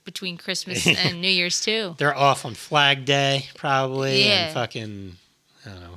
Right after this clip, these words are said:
Speaker 2: know. What's another bullshit holiday? I'm just kidding. Flag Day's, is, Flag Day's
Speaker 1: Flag
Speaker 2: great.
Speaker 1: Day.
Speaker 2: Um,
Speaker 1: That's
Speaker 2: but
Speaker 1: so true.
Speaker 2: So, Charlie lays waste. It, it's hard, you know, how, what are we gonna, you can't go through each thing, but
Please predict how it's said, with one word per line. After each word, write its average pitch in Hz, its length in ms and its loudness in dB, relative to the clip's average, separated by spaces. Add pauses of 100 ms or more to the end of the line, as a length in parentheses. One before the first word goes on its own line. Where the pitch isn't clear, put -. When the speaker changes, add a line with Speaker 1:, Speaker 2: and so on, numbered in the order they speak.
Speaker 2:
know. 113 80 -14
What's 107 160 -10
another 101 240 -8
bullshit 95 360 -10
holiday? 92 440 -12 (720)
I'm 147 100 2
just 170 160 4
kidding. 151 220 4
Flag 139 220 4
Day's, 135 180 2
is, 143 400 -8
Flag 123 280 -8
Day's 127 180 -4
Speaker 1:
Flag 202 240 -6
Speaker 2:
great. - 0 -
Speaker 1:
Day. 185 300 -14 (140)
Speaker 2:
Um, 101 460 -14 (1000)
Speaker 1:
That's 196 80 -2
Speaker 2:
but 151 100 6
Speaker 1:
so 202 160 -4
true. 190 500 -4 (380)
Speaker 2:
So, 135 460 0 (680)
Charlie 170 320 4
lays 160 280 2
waste. - 540 -2
It, 165 180 2
it's 160 140 0
hard, 175 180 2
you 139 160 0
know, 85 240 -6
how, 127 240 -2
what 127 140 -2
are 101 40 -6
we 95 120 -8
gonna, 90 120 -14
you 127 220 -6
can't 120 220 -2
go 104 140 -2
through 98 200 -8
each 95 380 -8
thing, 92 280 -14
but 95 220 -12